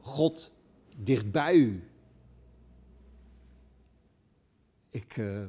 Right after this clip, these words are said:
ik niet altijd. Er kunnen momenten zijn, ja, dat je zegt van: "God, waar bent u?" En soms kan dat een duidelijke reden hebben.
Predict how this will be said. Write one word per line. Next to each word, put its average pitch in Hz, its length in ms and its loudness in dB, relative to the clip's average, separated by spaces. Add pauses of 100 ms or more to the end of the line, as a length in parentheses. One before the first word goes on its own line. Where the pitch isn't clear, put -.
(220)
ik - 160 -20
niet 117 140 -8
altijd. 95 460 -14 (1900)
Er 117 140 -6
kunnen 247 240 4
momenten 165 460 4
zijn, 156 440 -4 (1700)
ja, 120 140 -8
dat 110 180 -6
je 113 80 -6
zegt 104 240 -8
van: 104 140 -10
"God, - 260 -6
waar 107 140 -6
bent 135 280 -6
u?" 98 140 -16 (1800)
En - 120 -2
soms 127 320 2
kan 127 180 0
dat 117 180 -2
een 113 200 -4
duidelijke 123 420 2
reden 151 340 2
hebben. 107 280 -6